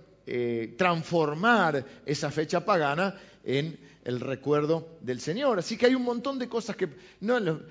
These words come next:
el arbolito de Navidad, y etcétera, etcétera. Hay algunos todavía, eh, cristianos que tienen problemitas con el arbolito de Navidad, si son las cabecitas de los celtas. Bueno, dejémoslo ahora. Pongamos un manto de piedad sobre todo eso y vayamos a Mateo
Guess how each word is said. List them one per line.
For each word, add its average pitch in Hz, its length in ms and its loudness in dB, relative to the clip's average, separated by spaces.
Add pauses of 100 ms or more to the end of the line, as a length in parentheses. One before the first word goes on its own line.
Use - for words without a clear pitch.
el 175 140 2
arbolito 160 480 4
de 139 100 2
Navidad, 180 840 6
y 147 100 0
etcétera, 131 480 -2
etcétera. 160 520 4
Hay 143 40 6
algunos 143 280 -2
todavía, 143 340 -2 (260)
eh, 113 460 -8
cristianos 139 380 -4
que 123 80 -8
tienen 139 200 -6
problemitas 131 400 -6
con 131 140 -8
el 117 80 -6
arbolito 120 360 -4
de 123 40 -4
Navidad, 165 680 4 (520)
si 135 160 -8
son 156 160 -4
las 135 100 -2
cabecitas 131 540 -4
de 117 80 -4
los 117 160 -8
celtas. 175 720 0 (320)
Bueno, 123 380 -4
dejémoslo 147 500 -4
ahora. 107 420 -4 (500)
Pongamos 165 380 -4
un 156 80 -6
manto 156 240 -2
de 131 80 0
piedad 170 240 2
sobre 151 240 -2
todo 190 200 0
eso 226 220 0 (300)
y 180 100 4
vayamos 269 520 4
a 247 360 4
Mateo 214 640 6